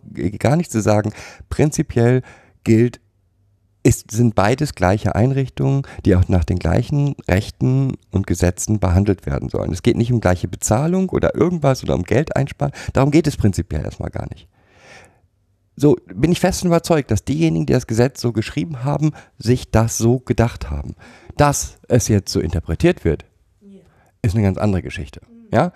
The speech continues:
Speaker 1: Aber die einen, die einen kriegen das, äh, Pflegegeld steuerfrei, die anderen müssen es versteuern. Die einen so, die anderen so.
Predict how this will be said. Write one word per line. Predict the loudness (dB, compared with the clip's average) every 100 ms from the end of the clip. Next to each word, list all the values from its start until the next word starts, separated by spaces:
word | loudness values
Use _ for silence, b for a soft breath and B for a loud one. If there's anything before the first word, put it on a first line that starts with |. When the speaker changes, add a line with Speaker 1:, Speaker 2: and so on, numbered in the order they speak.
| B
Speaker 1:
Aber | 0 4 2 B B B -2
die | 0
einen, | 2 2 2 0 b b b _ _ _ _
die | -6 -2
einen | -2 0 -2 -2 -6
kriegen | -6 -4 -2 -2 -4 -8 -4
das, | -2 -2 -4 -12
äh, | -4 -2 -2
Pflegegeld | -2 -2 -2 -2 -4
steuerfrei, | 0 2 2 0 -2 0 0 0
die | 0
anderen | 0 2 2 2
müssen | 0 -2
es | -4
versteuern. | -2 0 0 0 0 -2
Die | -2
einen | 0 2 2
so, | 2 4 4 2
die | 0
anderen | 0 0 0 2
so. | 0